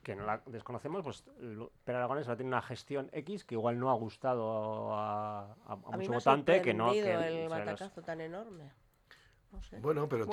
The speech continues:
Speaker 3: tienen varias razones. Por un lado,
Speaker 2: Pero
Speaker 3: la
Speaker 2: no sé, no
Speaker 3: crispación,
Speaker 2: conozco la
Speaker 3: la,
Speaker 2: realidad.
Speaker 3: pero la, por un
Speaker 2: Ujú.
Speaker 3: lado, la crispación en torno a lo que tiene que ver con, con el independentismo en general. Mira, Ponsatí, por ejemplo, acaba de decir también que lo deja ya.
Speaker 1: De
Speaker 3: Claro,
Speaker 1: que va a casa
Speaker 3: a
Speaker 1: con
Speaker 3: ver,
Speaker 1: ni menos que el Pac-Man, ¿no?
Speaker 3: tre-,
Speaker 1: O sea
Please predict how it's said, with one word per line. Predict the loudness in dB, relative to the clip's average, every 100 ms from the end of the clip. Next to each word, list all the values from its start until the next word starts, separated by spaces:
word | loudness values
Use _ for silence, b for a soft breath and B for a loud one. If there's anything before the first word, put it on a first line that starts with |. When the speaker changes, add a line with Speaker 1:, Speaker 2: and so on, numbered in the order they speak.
| 4
Speaker 3:
tienen | 6
varias | 6 6 2
razones. | 2 2 2 0
Por | 0
un | 4
lado, | 6 6
Speaker 2:
Pero | 6
Speaker 3:
la | 6
Speaker 2:
no |
sé, | 4 6
no | 6
Speaker 3:
crispación, | 6
Speaker 2:
conozco | 6 2
la | 0
Speaker 3:
la, | 0
Speaker 2:
realidad. | 0 0 2
Speaker 3:
pero | 2
la, | 0
por | -2 0
un |
Speaker 2:
Ujú. | 2
Speaker 3:
lado, | 4 4 2
la | -2
crispación | -4 -6 -4 -2 -2
en | -4
torno | -4 -2 0
a | 0
lo | 0
que | -2
tiene | -6 -4 -2
que | -2
ver | -2 -2
con, | -6 -8 -8 -8 -10
con | -8 -8 -8 -10 -10
el | -10
independentismo | -10 -8 -6 -6 -6 -6 -4 -6 -6 -10
en | -10
general. | -8 -4 -4 -6 B B B B
Mira, | -2 0
Ponsatí, | -2 -4 -6 -6
por | -6 -4
ejemplo, | -4 -4
acaba | -2 -2 -2
de | -6
decir | -8 -6
también | -6 -6
que | -8
lo | -6
deja | -8 -8 -8
ya. | -6 -8 -10 b b b -8
Speaker 1:
De |
Speaker 3:
Claro, | -4 -2
Speaker 1:
que | 0
va |
a | 0
casa | -2 0
Speaker 3:
a | 2
Speaker 1:
con |
Speaker 3:
ver, | 2
Speaker 1:
ni | 0
menos | -4 -6 -6
que |
el | -8
Pac-Man, | -6 -8 -10 -6
¿no? |
Speaker 3:
tre-, | -2 -4
Speaker 1:
O |
sea | -6